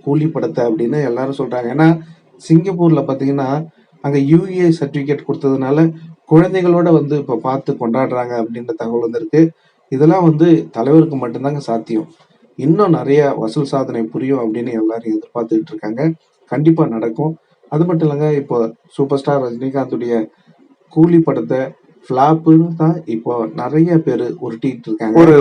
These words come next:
உதாரணத்துக்கு சொல்றேன், ரெண்டாயிரத்தி இருபத்தி ரெண்டுல வந்த படங்கள் ஒரு பட்டியல் பாருங்க. நீங்க தலைவருடைய படம் ஃப்ளாப்பு, பாபா படம் ஃப்ளாப்பு அப்படின்னு இப்ப கதறிட்டு இருக்கீங்க. தலைவருடைய படம் எந்த படமே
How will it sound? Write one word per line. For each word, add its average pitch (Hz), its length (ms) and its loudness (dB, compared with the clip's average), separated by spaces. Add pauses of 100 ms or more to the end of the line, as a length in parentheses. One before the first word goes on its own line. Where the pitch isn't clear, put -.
(160)
உதாரணத்துக்கு 185 520 4
சொல்றேன், 131 300 2 (100)
ரெண்டாயிரத்தி 165 600 2
இருபத்தி 151 360 4
ரெண்டுல 120 320 0
வந்த 113 160 0 (260)
படங்கள் 123 380 2 (160)
ஒரு 117 180 -6
பட்டியல் 120 380 -4 (140)
பாருங்க. 117 280 -2 (380)
நீங்க 135 180 0 (480)
தலைவருடைய 143 440 2 (100)
படம் 127 360 -2
ஃப்ளாப்பு, 127 420 0 (260)
பாபா 127 200 2 (100)
படம் 120 300 -2
ஃப்ளாப்பு 120 380 -4 (180)
அப்படின்னு 113 400 -8
இப்ப 113 260 -10
கதறிட்டு 117 480 -6
இருக்கீங்க. 113 420 -10 (140)
தலைவருடைய 170 540 4
படம் 139 280 0
எந்த 131 240 -2
படமே 131 300 -2